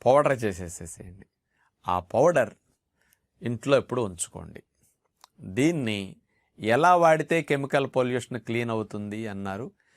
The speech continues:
ఇందులో ఏముండటం వల్ల క్లీన్ అవుతుంది అంటే, యాక్చువల్గా స్కిన్ ఎక్కువ డ్యామేజ్ అవ్వటానికి ఈ రోజుల్లో కారణం ఆ కెమికల్ పొల్యూషన్ అంటుంటారు.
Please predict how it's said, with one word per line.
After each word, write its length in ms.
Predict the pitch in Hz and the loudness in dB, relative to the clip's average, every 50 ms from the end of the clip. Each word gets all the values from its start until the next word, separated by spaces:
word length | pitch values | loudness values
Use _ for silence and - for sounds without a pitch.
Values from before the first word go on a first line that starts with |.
| _ _ _ _ - | _ _ _ _ -4
ఇందులో 260 | 135 147 160 185 170 151 131 131 | -2 2 4 4 4 4 4 2
ఏముండటం 440 | 151 190 202 196 196 175 - 170 151 | 2 2 0 0 -2 0 0 0 2
వల్ల 160 | 143 147 160 | 2 2 0
క్లీన్ 320 | 165 - 139 135 131 123 | -2 -2 -2 -2 0 0
అవుతుంది 540 | 120 113 110 104 - 104 98 98 101 113 101 - _ _ _ _ _ _ _ _ _ _ - _ _ _ _ _ | 0 -2 -2 -2 -4 -6 -6 -6 -6 -6 -8 -10 _ _ _ _ _ _ _ _ _ _ -20 _ _ _ _ _
అంటే, 160 | 117 127 131 | -4 0 2
యాక్చువల్గా 680 | 127 123 131 - - 180 175 170 160 165 147 139 135 - _ _ _ _ _ - | 2 2 2 2 0 0 2 4 4 4 4 4 2 -2 _ _ _ _ _ -12
స్కిన్ 440 | - - - - - - 180 196 196 | -10 -10 -10 -4 -2 0 2 2 2
ఎక్కువ 400 | 190 180 - - 180 175 156 131 | 0 0 0 2 2 4 4 2
డ్యామేజ్ 500 | 110 117 120 123 143 160 165 160 143 143 | 2 2 2 2 2 2 0 0 2 2
అవ్వటానికి 420 | 143 139 117 131 131 123 117 101 | 0 2 2 0 -2 -2 -2 -4
ఈ 40 | 110 | -2
రోజుల్లో 460 | 107 110 110 107 110 117 117 117 110 | 0 0 0 0 -2 -4 -2 -2 -2
కారణం 400 | 104 - 107 104 98 101 98 98 | -2 0 -2 -2 -2 -2 -6 -6
ఆ 100 | 92 87 90 - | -8 -10 -6 -2
కెమికల్ 400 | - 135 151 160 - 175 160 147 | -2 0 0 0 0 0 0 0
పొల్యూషన్ 540 | - - 127 123 117 120 117 107 - - 113 | -2 -2 -2 -2 0 -2 -4 -4 -6 -8 -10
అంటుంటారు. 560 | 92 87 82 - 82 82 73 - 78 - _ | -10 -10 -12 -14 -16 -14 -16 -18 -20 -20 _